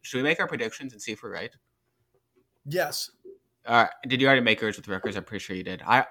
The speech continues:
Speaker 1: I also have Rutgers. The only
Speaker 2: Oh, no,
Speaker 1: thing
Speaker 2: I
Speaker 1: that
Speaker 2: basically was just talking about it like Rutgers wins. So by the time you're
Speaker 1: Okay,
Speaker 2: listening
Speaker 1: s-,
Speaker 2: to this
Speaker 1: I
Speaker 2: on
Speaker 1: feel like that's
Speaker 2: Thursday,
Speaker 1: you predicting
Speaker 2: I
Speaker 1: them
Speaker 2: will
Speaker 1: then.
Speaker 2: have been right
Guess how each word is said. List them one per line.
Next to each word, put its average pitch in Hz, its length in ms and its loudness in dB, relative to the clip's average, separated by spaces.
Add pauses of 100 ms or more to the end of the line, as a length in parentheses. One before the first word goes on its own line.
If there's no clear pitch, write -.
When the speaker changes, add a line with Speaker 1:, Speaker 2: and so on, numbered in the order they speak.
Speaker 1:
I 135 120 8
also 127 260 8
have 95 180 -4
Rutgers. - 440 -12 (420)
The 113 160 -2
only 254 220 8
Speaker 2:
Oh, - 20 6
no, 240 60 6
Speaker 1:
thing 247 180 10
Speaker 2:
I 202 60 10
Speaker 1:
that - 100 10
Speaker 2:
basically 240 340 -2
was 185 160 0
just 196 180 -2
talking 180 360 0
about 147 160 -2
it 135 100 -6
like 139 220 0
Rutgers 135 420 -4
wins. 110 400 -10
So 135 160 -6
by 135 100 0
the 131 80 -4
time 160 220 -2
you're 139 80 4
Speaker 1:
Okay, 131 120 0
Speaker 2:
listening 127 260 -2
Speaker 1:
s-, - 80 -14
Speaker 2:
to 139 100 -8
this 127 260 -8 (380)
Speaker 1:
I 139 220 6
Speaker 2:
on - 40 -6
Speaker 1:
feel 160 120 6
like 135 140 6 (100)
that's 127 220 6
Speaker 2:
Thursday, 123 120 2
Speaker 1:
you 127 80 4
predicting 113 500 0
Speaker 2:
I 156 100 4
Speaker 1:
them 151 80 -6
Speaker 2:
will 151 100 -2
Speaker 1:
then. 135 80 -4
Speaker 2:
have 117 240 -4
been 139 260 -4
right 120 420 -4